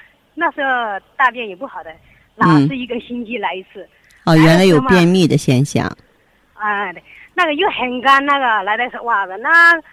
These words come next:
Speaker 1: 好像火结一样的。
Speaker 2: 嗯。
Speaker 1: 那个拉的时候啊，拉起来拉二十分钟，
Speaker 2: 嗯。
Speaker 1: 也很难受的。
Speaker 2: 嗯。
Speaker 1: 后来我就吃了那些东西嘛，反正人也好多了。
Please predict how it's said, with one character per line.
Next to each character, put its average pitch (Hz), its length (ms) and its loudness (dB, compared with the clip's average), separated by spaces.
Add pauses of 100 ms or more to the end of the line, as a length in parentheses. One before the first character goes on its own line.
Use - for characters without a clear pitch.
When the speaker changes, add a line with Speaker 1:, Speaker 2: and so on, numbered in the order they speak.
(160)
Speaker 1:
好 240 160 -12
像 302 140 -4
火 214 200 -10
结 220 260 -8
一 262 40 -8
样 269 160 -6
的。 220 80 -6 (280)
Speaker 2:
嗯。 147 400 0 (300)
Speaker 1:
那 349 120 0
个 320 100 0
拉 320 220 4
的 311 120 0
时 - 140 -12
候 311 60 -2
啊， 262 260 2 (800)
拉 311 200 4
起 285 80 -6
来 277 140 2
拉 277 120 4
二 247 280 -2
十 208 120 -16
分 190 200 -14
钟， 175 220 -18 (320)
Speaker 2:
嗯。 156 220 4
Speaker 1:
也 127 80 4
很 - 80 -8
难 175 220 -14
受 262 160 -8
的。 208 80 -8 (340)
Speaker 2:
嗯。 156 340 2 (280)
Speaker 1:
后 330 80 -2
来 330 100 2
我 285 140 -2
就 277 80 -8 (300)
吃 - 180 -14
了 320 180 -2
那 320 160 -4
些 294 180 -4
东 294 120 -8
西 294 100 -6
嘛， 240 320 -4 (460)
反 233 160 -6
正 269 100 -4
人 285 140 -4
也 277 120 -2
好 196 200 -6
多 196 120 -10
了。 190 120 -8